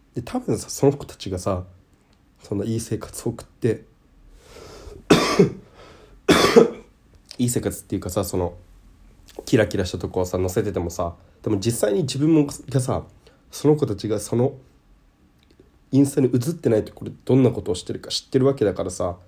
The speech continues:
あ、こういうことをしてる時もあるんだな、みたいな、その生活を一部を知るじゃないけど、だからそれでいいんじゃないかなと思う。で、二つ使うとか、あと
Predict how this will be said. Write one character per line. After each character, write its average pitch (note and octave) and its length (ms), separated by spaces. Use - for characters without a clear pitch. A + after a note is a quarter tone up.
あ、 G2 120
こ - 160
う - 20
い G2 40
う - 80
こ C3+ 120
と A#2 80
を G2 40
し - 100
て A2+ 60
る G#2 60
時 - 180
も G#2 160
あ A#2+ 40
る C3 80
ん B2+ 60
だ A#2 100
な、 A#2 120
み A2+ 120
た - 140
い E2+ 40
な、 E2+ 80
そ - 200
の G2 100
生 G2+ 220
活 - 260
を - 80
一 B2 220
部 A2 100
を G#2 60
知 - 160
る G2+ 80
じ G2 80
ゃ F2+ 40
な F#2 80
い F2+ 60
け F#2+ 80
ど、 G2 180
だ - 60
か - 60
ら F2 60
そ - 120
れ - 80
で D#4 80
い - 60
い - 40
ん A2+ 80
じ G2 60
ゃ F#2 40
な F2+ 80
い F2+ 60
か - 100
な F#2+ 140
と - 140
思 - 80
う。 A#2+ 80
で、 - 60
二 - 240
つ - 180
使 - 180
う B2 120
と - 100
か、 - 340
あ - 60
と - 120